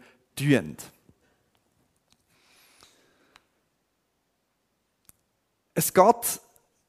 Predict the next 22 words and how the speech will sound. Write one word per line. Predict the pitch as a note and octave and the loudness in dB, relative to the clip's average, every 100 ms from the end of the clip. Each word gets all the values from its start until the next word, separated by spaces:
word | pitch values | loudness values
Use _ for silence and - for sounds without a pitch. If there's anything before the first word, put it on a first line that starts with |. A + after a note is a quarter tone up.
| - | -2
in | E3+ | 2
erster | D#3 F#3 F#3+ - | 4 4 2 -4
Linie | D#3+ D3 C3+ | -2 0 0
nicht | B2+ C3 - - | 0 -2 -6 -6
darum, | B2 A#2+ A2+ - - | -4 -4 -6 -12 -10
ähm, | A2+ G#2 G2+ G2 - - - _ - | -8 -6 -8 -12 -20 -20 -20 _ -2
dass | C3 - - - - _ _ _ - | -2 -2 -8 -12 -20 _ _ _ -12
wir, | D3 C3+ C3+ B2+ | -8 -4 -2 -4
äh, | - - - - - | -8 -20 -20 -20 -10
eben | C#3 B2 - - _ _ _ _ | -8 -8 -14 -20 _ _ _ _
biologisch, | E3 E3 E3 C#3+ D#3+ D#3+ C#3+ - - - _ | 0 4 6 4 2 0 -6 -10 -10 -14 _
ah, | G2+ | -16
warte | A2 G2+ | -14 -14
mal, | F#2 A2 | -16 -16
wo | |
bin | A2+ B2 | -14 -12
ich | B2+ | -14
jetzt | |
gewesen? | - - - - _ _ _ _ _ _ _ _ _ _ _ _ _ _ _ _ _ _ _ _ _ _ _ _ _ _ _ _ _ _ _ _ _ - - - | -18 -20 -20 -20 _ _ _ _ _ _ _ _ _ _ _ _ _ _ _ _ _ _ _ _ _ _ _ _ _ _ _ _ _ _ _ _ _ -20 -20 -20
Sorry, | - G2+ G#2+ G#2 | -14 -12 -12 -12
ich | B2 - | -12 -4
habe | G#2+ | -6